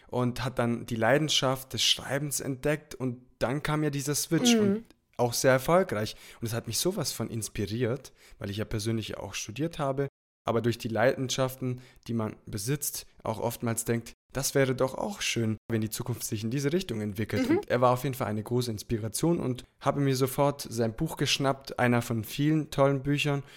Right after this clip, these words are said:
Speaker 1: und habe es dann auch zu Ende gelesen und bereue es auch nicht.
Speaker 2: Super.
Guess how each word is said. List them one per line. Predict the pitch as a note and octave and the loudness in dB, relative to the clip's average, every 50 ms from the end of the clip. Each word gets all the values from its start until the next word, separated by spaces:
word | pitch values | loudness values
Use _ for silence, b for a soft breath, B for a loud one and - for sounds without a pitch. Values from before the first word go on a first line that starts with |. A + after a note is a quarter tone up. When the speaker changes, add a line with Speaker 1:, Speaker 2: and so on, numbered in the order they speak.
| b b b b _ | b b b b _
Speaker 1:
und | - - A2+ A2+ A2+ A2+ A2+ A2+ A2 - A2+ | 0 2 4 6 6 6 4 2 0 0 0
habe | A2 A2 A2 | 0 2 0
es | G#2 - | 0 -2
dann | - G2+ F#2 | -4 -4 -2
auch | F#2 A2 G#2 | -2 -2 -2
zu | - - - | -4 -4 -2
Ende | - A#2 A#2 A2+ | -2 0 0 0
gelesen | G#2 G#2+ A2 A2 A2 G#2+ G#2+ - | 0 0 0 0 0 -2 -2 -4
und | - A2 G2+ - | -6 -6 -4 -4
bereue | - G#2 G2 G2+ G2+ | -4 -2 0 0 0
es | G2+ - - | 0 0 -2
auch | - F2+ F#2 F#2+ | -4 -6 -8 -10
nicht. | F#2+ G2 - - - | -12 -14 -12 -8 -4
Speaker 2:
Super. | - - - A3+ F#3 - G3 F#3+ F#3 F3+ F3+ | -2 0 0 0 2 4 4 4 4 4 0